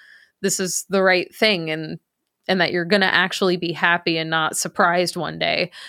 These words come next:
you know, by this monster." So she started having some doubts. Psyche did.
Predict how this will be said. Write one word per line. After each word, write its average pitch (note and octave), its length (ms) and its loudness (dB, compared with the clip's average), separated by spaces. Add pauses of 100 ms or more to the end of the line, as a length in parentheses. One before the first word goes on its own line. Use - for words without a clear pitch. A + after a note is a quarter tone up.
(220)
you F3+ 120 -2
know, E3 180 2
by E3 160 4
this D#3+ 180 0
monster." F3 720 -2 (400)
So F#3 580 2 (100)
she G3 360 -4
started G#3 680 -2 (260)
having F3+ 440 -2
some G3+ 180 -4
doubts. D3 500 -4
Psyche E3+ 380 0
did. - 340 -10